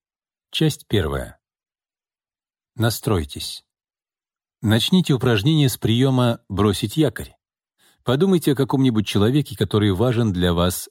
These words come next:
в настоящем. О том, кто вам не безразличен, с кем регулярно видитесь, с кем хотели бы проводить досуг.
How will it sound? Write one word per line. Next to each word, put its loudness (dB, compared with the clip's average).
в -6
настоящем. 0
О 0
том, 0
кто -2
вам 2
не 2
безразличен, -2
с -10
кем 2
регулярно 2
видитесь, -4
с -10
кем -2
хотели -2
бы 0
проводить -2
досуг. -4